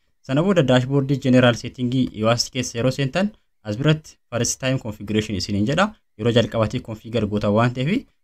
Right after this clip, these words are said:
first time configuration irratti tuttan. Kun yeroo jalqabaatiif configure godhaa jirta waan ta'eef more, eh, isiniif gaariidha jechuudha. Sana booda akkuma agartan isaan kun hundinuu next, next, next gootanii xumurtanii jechuudha. Next, next, next yoo gootan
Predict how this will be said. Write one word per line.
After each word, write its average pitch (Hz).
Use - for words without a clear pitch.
first 101
time 107
configuration 101
irratti 95
tuttan. 78
Kun 185
yeroo 131
jalqabaatiif 104
configure 101
godhaa 98
jirta 98
waan 117
ta'eef 175
more, 104
eh, 92
isiniif 98
gaariidha 101
jechuudha. -
Sana 135
booda 165
akkuma 127
agartan 135
isaan 139
kun 123
hundinuu 135
next, 123
next, 117
next 113
gootanii 110
xumurtanii 107
jechuudha. -
Next, 107
next, 107
next 120
yoo 110
gootan 143